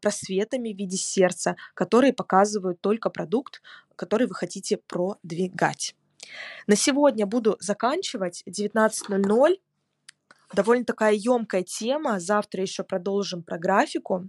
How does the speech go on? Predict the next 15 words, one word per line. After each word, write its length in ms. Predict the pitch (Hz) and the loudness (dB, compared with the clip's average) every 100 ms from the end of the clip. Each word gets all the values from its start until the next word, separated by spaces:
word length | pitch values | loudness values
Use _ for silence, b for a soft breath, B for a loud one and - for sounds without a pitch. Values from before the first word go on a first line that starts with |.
| _ | _
и 300 | 208 226 277 285 | -6 -2 0 0
потом 400 | 196 - 233 240 | -2 0 -2 -2
будут, 460 | 180 214 220 220 - | -6 -2 -2 -4 -10
э, 360 | 180 180 180 - B B | -10 -8 -8 -10 B B
световые 840 | - - 214 208 190 226 240 208 | -2 2 4 4 6 4 4 2
технологии. 880 | 190 202 - 180 190 285 247 190 185 - B B B - | 2 -4 -2 0 0 -2 -2 -4 -4 -14 B B B 0
Э, 200 | 196 180 | 2 2
будет 300 | 180 208 196 | -2 -6 0
пятница, 540 | 202 214 254 233 - 180 | 4 4 2 -8 -6 -4
и 80 | |
я 220 | 185 196 208 | -2 -2 -2
буду 200 | 202 185 | -4 -8
скорее 420 | - 214 214 196 | -6 -2 2 0
<laughs> 440 | - 196 196 - | 0 0 4 4
финалить, 320 | 247 - - | 2 -4 -8